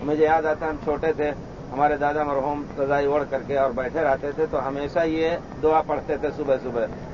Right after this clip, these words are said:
"خدا یک روز کے آگے اٹھانا۔" پیا بچھڑن کے دن سر پر نہ لانا۔ میں بہت چھوٹا تھا، مجھے یاد آتا ہے، سردی میں مجھے آگے لے کر کے ایسے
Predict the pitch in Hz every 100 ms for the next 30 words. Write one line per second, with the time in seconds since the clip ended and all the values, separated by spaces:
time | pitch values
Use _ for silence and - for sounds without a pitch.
0 | - 151 156 165 156 147 143 147 151 135
1 | - 143 135 127 127 135 123 117 113 113
2 | 113 95 - - - 170 190 185 165 -
3 | 170 175 160 135 160 156 156 139 135 147
4 | 139 131 120 117 110 135 170 185 196 233
5 | 196 185 185 175 170 180 180 156 156 151
6 | 175 175 - - 160 151 175 170 160 156
7 | 156 147 160 156 156 151 143 151 139 160